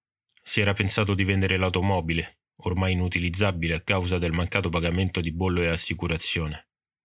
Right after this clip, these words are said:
Adelmo ogni tanto la spostava, facendo il giro del palazzo per far pensare che comunque era utilizzata.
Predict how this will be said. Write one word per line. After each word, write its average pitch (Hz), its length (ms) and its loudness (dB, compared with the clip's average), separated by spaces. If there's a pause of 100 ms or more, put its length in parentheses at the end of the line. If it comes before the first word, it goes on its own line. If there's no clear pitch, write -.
(1500)
Adelmo 98 360 4
ogni 95 220 2
tanto 98 260 0
la 87 100 0
spostava, 85 800 -2
facendo 92 420 0
il 90 60 0
giro 92 220 0
del 85 180 0
palazzo 95 480 0
per - 140 -4
far - 240 -4
pensare 92 460 0
che 87 180 -4
comunque 95 480 0
era 87 140 -2
utilizzata. 85 680 -2